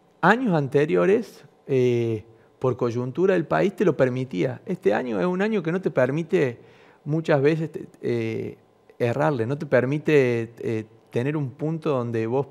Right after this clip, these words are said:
donde vos pierdas márgenes en un flete, donde vos pierdas márgenes... Eh, por achicar un precio, por,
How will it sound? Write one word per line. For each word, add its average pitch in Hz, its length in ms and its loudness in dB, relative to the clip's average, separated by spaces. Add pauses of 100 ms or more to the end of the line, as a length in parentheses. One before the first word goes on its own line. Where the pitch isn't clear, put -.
donde 120 360 -4
vos 160 140 2
pierdas 160 500 0 (480)
márgenes 135 600 2
en 117 120 -4
un 160 100 -2
flete, 170 400 0
donde 123 220 0
vos 131 160 2
pierdas 123 360 0
márgenes... 123 640 -2 (540)
Eh, 110 260 0 (240)
por 110 440 0 (400)
achicar 117 480 0
un 123 160 -4
precio, 147 540 0
por, 123 420 -2